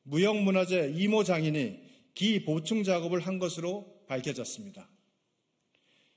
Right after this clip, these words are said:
이모 장인은 이재명 대표 부모 공문 주변에 생명기라고 쓴 돌 다섯 개에서 여섯 개를 묻었지만, 이재명 대표는 글자를 생명살이라고 읽고는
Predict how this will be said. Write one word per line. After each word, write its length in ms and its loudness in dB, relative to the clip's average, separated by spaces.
이모 280 4
장인은 560 0
이재명 520 2
대표 340 0
부모 560 0
공문 320 2
주변에 560 -2
생명기라고 960 2
쓴 300 -4
돌 280 2
다섯 380 0
개에서 260 0
여섯 320 2
개를 220 0
묻었지만, 720 -2
이재명 400 2
대표는 460 0
글자를 640 0
생명살이라고 1120 2
읽고는 640 -4